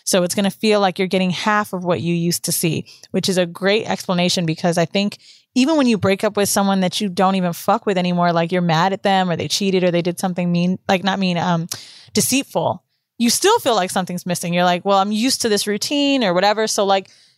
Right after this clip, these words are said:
yeah, I think that that was a really good one because you definitely need the space before you jump back in there and can check on someone and do all that shit. Um,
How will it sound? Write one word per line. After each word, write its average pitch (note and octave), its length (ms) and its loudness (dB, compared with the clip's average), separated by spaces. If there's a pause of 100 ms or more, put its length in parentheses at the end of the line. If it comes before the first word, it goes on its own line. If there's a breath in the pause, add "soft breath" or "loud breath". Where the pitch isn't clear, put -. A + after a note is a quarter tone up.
yeah, C#4 260 2
I G3+ 140 0
think D#4 280 -6
that A#3+ 240 -4
that A#3+ 180 2
was A#3 140 -4
a G#3+ 80 0
really G#3 180 0
good G#3+ 160 -2
one A3+ 160 0
because G#3+ 340 -2
you A3+ 80 0
definitely A#3 600 0
need G3 340 0
the F3+ 80 -2
space F3+ 680 0 (420 loud breath)
before A#3 480 2
you A3 160 0
jump G#3 280 0
back G3+ 220 2
in G3 120 -2
there F#3 260 0
and F3+ 320 -2 (460)
can A#3 260 -2
check A#3 300 0
on G3+ 140 0
someone F#3+ 400 2
and F3 140 0
do G#3+ 140 2
all F3+ 140 4
that F3 180 0
shit. - 280 -4 (380 loud breath)
Um, G3+ 360 2